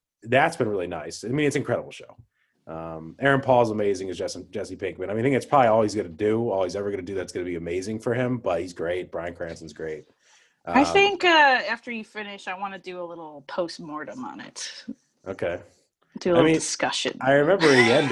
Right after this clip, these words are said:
Speaker 1: I mean, I remember the ending being great, but we'll,
Speaker 2: Yeah,
Speaker 1: we'll
Speaker 2: but just
Speaker 1: see what
Speaker 2: more
Speaker 1: we,
Speaker 2: about,
Speaker 1: what we
Speaker 2: like,
Speaker 1: revisit.
Speaker 2: how your feelings maybe change after watching it, or
Speaker 1: I mean, no, don't get me wrong. I mean,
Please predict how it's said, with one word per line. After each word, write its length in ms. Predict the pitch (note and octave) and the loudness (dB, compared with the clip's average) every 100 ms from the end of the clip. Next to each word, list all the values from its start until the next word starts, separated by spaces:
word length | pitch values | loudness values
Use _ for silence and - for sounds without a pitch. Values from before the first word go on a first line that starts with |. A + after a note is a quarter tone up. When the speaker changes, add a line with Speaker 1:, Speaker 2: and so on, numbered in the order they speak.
| A2 | 0
Speaker 1:
I 40 | |
mean, 140 | A#2+ A#2+ | 2 4
I 80 | B2+ | 6
remember 220 | F#3+ E3 | 4 4
the 140 | A#2+ | 4
ending 280 | C3+ A#2+ G#2+ | 4 4 -2
being 200 | G2+ F#2+ | -4 -4
great, 400 | G2+ A2 E2+ E2 | -2 -2 -2 -4
but 240 | F2 E2+ | -4 -2
we'll, 140 | F2 D4+ | 2 4
Speaker 2:
Yeah, 120 | B3 | 4
Speaker 1:
we'll 80 | G3+ | 2
Speaker 2:
but 80 | G#3+ | -4
just 120 | A#3 | -2
Speaker 1:
see 80 | A#3 | 2
what 60 | |
Speaker 2:
more 140 | B3 A#3 | 4 4
Speaker 1:
we, 40 | |
Speaker 2:
about, 280 | A3+ A3 G#3 | 4 2 2
Speaker 1:
what 80 | F3+ | 0
we 60 | F3 | -8
Speaker 2:
like, 80 | F3 | -8
Speaker 1:
revisit. 280 | F3 E3+ | -8 -8
Speaker 2:
how 140 | E3 G3+ | -6 -6
your 360 | F#3+ F#3 F3+ E3 | -10 -14 -18 -16
feelings 640 | - F#3+ F3+ F3 E3 - | -8 -6 -6 -10 -14 -18
maybe 260 | E3+ D#3+ D3+ | -12 -10 -10
change 640 | - F3 G3 G3+ G3+ G3 | -8 -6 -4 -6 -8 -8
after 300 | G3 G3 G3 F#3+ | -6 -6 -6 -6
watching 460 | F#3+ G3 - F#3+ | -6 -8 -10 -12
it, 240 | F#3 F#3 F3+ | -12 -12 -14
or 160 | - - | -10 0
Speaker 1:
I 60 | A3+ | 4
mean, 240 | A3 - | 4 2
no, 260 | G3 G#3 G#2 | 4 4 6
don't 140 | D#3+ | 4
get 80 | G#3+ | 6
me 60 | G#3+ | 6
wrong. 260 | D#3 A2 | 6 4
I 60 | A#2 | 4
mean, 380 | C#3 C3+ B2 | 4 4 2